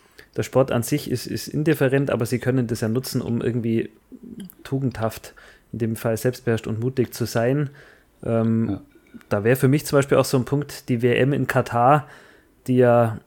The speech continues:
Speaker 1: unter einem sehr fragwürdigen Stern steht, äh, was jetzt auch die vielen Toten beim Bau der Stadien betrifft und so, also, äh, moralisch sehr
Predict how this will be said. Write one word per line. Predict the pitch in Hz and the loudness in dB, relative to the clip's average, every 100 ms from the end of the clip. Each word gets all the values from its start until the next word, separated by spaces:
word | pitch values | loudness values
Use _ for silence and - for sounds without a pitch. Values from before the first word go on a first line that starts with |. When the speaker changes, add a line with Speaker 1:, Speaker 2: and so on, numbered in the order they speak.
| _ | _
Speaker 1:
unter | 120 120 | -6 -2
einem | 113 113 | -2 -2
sehr | - 127 139 135 - - - | 0 4 4 4 -2 -16 -18
fragwürdigen | - 131 127 135 123 123 | -6 -2 0 2 0 -2
Stern | - 120 131 | -2 0 0
steht, | 135 127 131 - - | 0 0 0 -2 -10
äh, | 123 120 | -6 -4
was | 117 117 | -4 -6
jetzt | 113 - | -6 -8
auch | 110 | -6
die | 117 | -8
vielen | 107 120 120 113 | -6 -4 -4 -4
Toten | 127 127 120 | -4 -2 -2
beim | 110 107 | 0 0
Bau | 110 123 | 2 2
der | 117 | 0
Stadien | - 123 131 139 127 | 0 0 2 2 0
betrifft | 120 131 127 | 0 0 0
und | 120 | -4
so, | 110 127 | -2 0
also, | 113 110 117 - - - - _ _ - | 0 0 0 -2 -10 -20 -20 _ _ -6
äh, | 110 | -2
moralisch | 117 113 120 131 127 | 0 4 4 6 4
sehr | - - 135 143 143 113 | 0 2 6 8 6 4